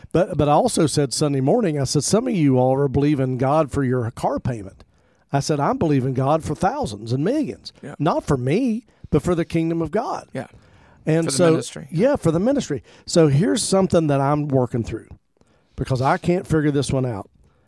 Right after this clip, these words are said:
Speaker 1: I think I, I'm starting to get some revelation on it, but here's what he says. Jesus said, or, uh, Ephesians chapter three, verse twenty, "Now unto him that is able to do exceedingly abundantly above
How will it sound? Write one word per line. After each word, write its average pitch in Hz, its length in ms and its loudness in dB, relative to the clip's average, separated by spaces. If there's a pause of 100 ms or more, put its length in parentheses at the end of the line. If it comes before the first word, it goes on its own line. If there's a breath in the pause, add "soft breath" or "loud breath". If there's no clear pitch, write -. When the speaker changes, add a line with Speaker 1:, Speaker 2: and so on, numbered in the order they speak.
(360)
Speaker 1:
I 151 40 0
think 185 220 0
I, 170 300 0
I'm 156 260 0
starting 170 380 2
to 147 60 -2
get 165 180 -2
some 147 160 -2
revelation 143 500 0
on 135 160 2
it, 165 100 -8
but 131 120 0
here's 135 220 0
what 135 80 0
he 127 40 -2
says. - 280 -10
Jesus 135 360 0
said, 139 220 -6 (100)
or, 131 200 2
uh, 135 300 -2
Ephesians 135 420 -2
chapter 131 360 -2
three, 143 360 -2
verse 127 240 -4
twenty, 127 340 -2 (600 soft breath)
"Now 170 320 0
unto 180 240 0
him 131 580 0
that 143 220 0
is 147 340 0
able 190 440 0 (100)
to 160 120 2
do 156 420 6
exceedingly 175 920 -2
abundantly 131 680 -2 (400)
above 156 720 -2